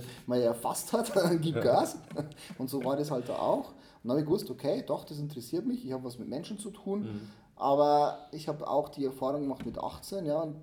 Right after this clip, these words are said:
Speaker 1: äh, mit diesem Versicherungszeug, dann hab ich gewusst, mm, der Finanzmarkt, das ist, hat so einen schlechten Ruf,
Speaker 2: Mhm.
Speaker 1: das taugt mir gar nicht.
Speaker 2: Mhm.
Speaker 1: Und dann hab ich mir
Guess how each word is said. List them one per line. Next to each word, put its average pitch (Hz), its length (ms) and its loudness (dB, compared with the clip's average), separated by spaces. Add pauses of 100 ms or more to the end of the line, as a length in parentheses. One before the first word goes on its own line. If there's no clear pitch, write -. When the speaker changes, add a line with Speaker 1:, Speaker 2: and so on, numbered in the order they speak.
(200)
Speaker 1:
äh, 143 140 -2
mit 147 160 -4
diesem 139 180 -4
Versicherungszeug, 170 840 -6
dann 151 80 -10
hab 139 80 0
ich 131 80 -2
gewusst, 147 300 -6 (100)
mm, 127 400 0
der 120 140 -6
Finanzmarkt, 113 680 -8
das 107 160 -8
ist, 113 180 -10
hat 117 120 -8
so - 100 -10
einen 120 100 -4
schlechten 110 400 -10
Ruf, 117 380 -6 (160)
Speaker 2:
Mhm. 90 140 -8 (340)
Speaker 1:
das 113 320 -4
taugt - 320 -8
mir 117 100 -6
gar 95 220 -4
nicht. 85 260 -12
Speaker 2:
Mhm. 92 200 -10 (520)
Speaker 1:
Und 123 280 2
dann 123 80 0
hab 147 120 4
ich 151 160 -4
mir 139 640 2